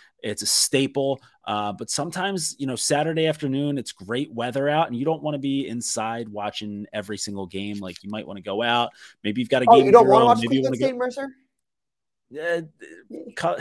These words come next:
Speaker 1: <laughs> you know, listen, twist my arm, twist my arm. I'll watch. <laughs> Listen,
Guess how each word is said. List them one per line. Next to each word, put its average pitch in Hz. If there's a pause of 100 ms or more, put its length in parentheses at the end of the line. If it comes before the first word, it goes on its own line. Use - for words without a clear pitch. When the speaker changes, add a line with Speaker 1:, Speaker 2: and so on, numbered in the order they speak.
Speaker 1:
<laughs> -
you 160
know, 131 (260)
listen, 131
twist 196
my 196
arm, 160
twist 214
my 233
arm. 202
I'll 117
watch. 113 (220)
<laughs> -
Listen, 151